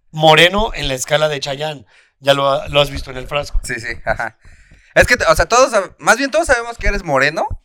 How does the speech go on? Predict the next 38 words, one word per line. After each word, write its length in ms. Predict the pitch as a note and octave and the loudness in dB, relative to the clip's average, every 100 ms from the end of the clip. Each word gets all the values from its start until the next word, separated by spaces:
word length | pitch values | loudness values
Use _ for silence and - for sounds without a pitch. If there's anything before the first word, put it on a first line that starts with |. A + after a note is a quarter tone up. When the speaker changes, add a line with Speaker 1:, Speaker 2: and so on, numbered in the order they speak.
| - | -8
Speaker 2:
porque 220 | B2+ C#3 | -6 -6
una, 220 | C3 G#2 | -4 -4
eres 200 | G2 F3+ | -2 -4
de 60 | E3 | -4
Iztapalapa 560 | - G#2 G2+ F2+ - - _ | -2 0 0 -4 -14 -20 _
y 100 | G#2+ | -8
le 100 | A2+ | 0
vas 160 | A2 G#2+ | 2 0
a 40 | |
la 60 | A2 | -4
América. 320 | G#2+ A2+ - B2+ | -6 -8 -10 -4
Speaker 1:
Nací 280 | B2+ C#3+ | -4 0
ahí, 240 | D3+ D#3+ G#3+ | 0 0 -4
ajá. 340 | A2+ B2+ F#3 - _ _ | -10 -10 -10 -14 _ _
Speaker 2:
Entonces 240 | A#2 A#2 D3+ | -6 2 4
Speaker 1:
No 60 | |
hay 80 | G#3 | 4
nada 160 | A3+ A3+ | 2 0
más 220 | A3 G3+ | -2 -2
naco 260 | G3+ G3+ | -6 -6
que 100 | D#3+ | -10
irle 120 | F3 F#3 | -2 0
a 40 | |
la 80 | D#3 | 0
Speaker 2:
ajá, 100 | D3 | 2
Speaker 1:
América. 160 | D3+ D3 | 2 2
Speaker 2:
entonces 320 | E3 G#3 B3+ | 0 -2 -4
todos 200 | A#3+ A3 G#3+ | -6 -6 -8
dicen, 320 | - A3 G#3 F3+ | -8 -6 -4 0
ah, 80 | A#3 | 0
claro. 400 | C4 C4+ B3+ E3+ - | 0 0 0 -2 -8
Speaker 1:
Papá. 220 | C3 - _ - | -16 -18 _ -2
Speaker 2:
Pero 200 | E3 F3+ | 4 4
yo 120 | G3+ | 2
creo 160 | A#3 C4+ | -2 -4
que 120 | B3 | 0
la 100 | F#3+ | 0
gente 400 | G3 G#3 G#3+ - | -2 -6 -8 -8